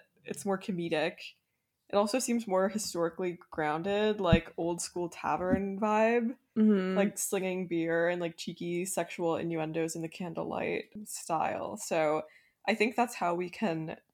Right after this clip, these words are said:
Speaker 1: make this, make the transition. If, if you're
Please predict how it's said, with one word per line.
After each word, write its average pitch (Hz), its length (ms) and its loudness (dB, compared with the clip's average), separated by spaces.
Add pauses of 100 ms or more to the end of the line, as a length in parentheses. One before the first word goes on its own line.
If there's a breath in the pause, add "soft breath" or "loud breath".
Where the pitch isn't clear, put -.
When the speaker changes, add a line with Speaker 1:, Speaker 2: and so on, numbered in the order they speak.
(480)
Speaker 1:
make 170 760 -2
this, 175 720 -2 (880)
make 190 220 2
the 220 60 -4
transition. 214 920 -2 (100)
If, - 320 -8 (180)
if 214 160 -2
you're 196 140 2